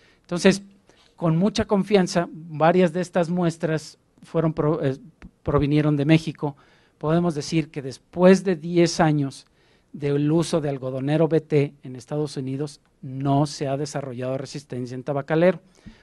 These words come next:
¿Por qué? Porque con toda precisión sabemos que si antes había tres, ahora hay cero. Ajá, o hubo cero. Esta es una manera de poder documentar,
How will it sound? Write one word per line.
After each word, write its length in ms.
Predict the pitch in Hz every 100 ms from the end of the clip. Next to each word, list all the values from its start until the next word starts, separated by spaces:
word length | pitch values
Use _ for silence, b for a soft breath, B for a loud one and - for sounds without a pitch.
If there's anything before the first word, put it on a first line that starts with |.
| B
¿Por 180 | 156 143
qué? 260 | - 196 220 _ _
Porque 320 | 143 127 139
con 200 | - 123
toda 260 | 139 190 196
precisión 560 | 190 180 165 160 160 160
sabemos 480 | 147 135 143 139
que 140 | - 131
si 160 | -
antes 280 | 143 165 156
había 260 | 143 151 151
tres, 340 | 160 175 165 b b b -
ahora 420 | 127 127 135 135
hay 120 | 143
cero. 300 | - 175 165 _ _ _ _ _ -
Ajá, 260 | - 147 -
o 160 | 131 135
hubo 220 | 151 156
cero. 260 | - 165 - _ _ b b b b
Esta 180 | 156 185
es 120 | 165
una 120 | 175
manera 500 | 175 156 156 170 170 -
de 200 | 160 131
poder 340 | 131 135 147
documentar, 720 | 156 156 131 123 113 151 160